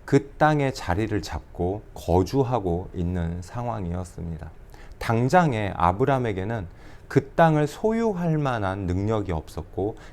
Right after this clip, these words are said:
그 땅을 소유해도 지킬 만한 능력이 없었습니다.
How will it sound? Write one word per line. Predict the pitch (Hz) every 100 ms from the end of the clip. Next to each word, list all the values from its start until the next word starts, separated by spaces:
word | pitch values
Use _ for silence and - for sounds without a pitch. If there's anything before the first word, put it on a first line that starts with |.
| -
그 | 127 -
땅을 | 160 151 147
소유해도 | - 196 190 170 208 170 104 101 - - -
지킬 | - 131 - 180 180
만한 | 151 123 95 104 95
능력이 | 104 113 113 101 101 -
없었습니다. | 85 85 120 - 95 87 82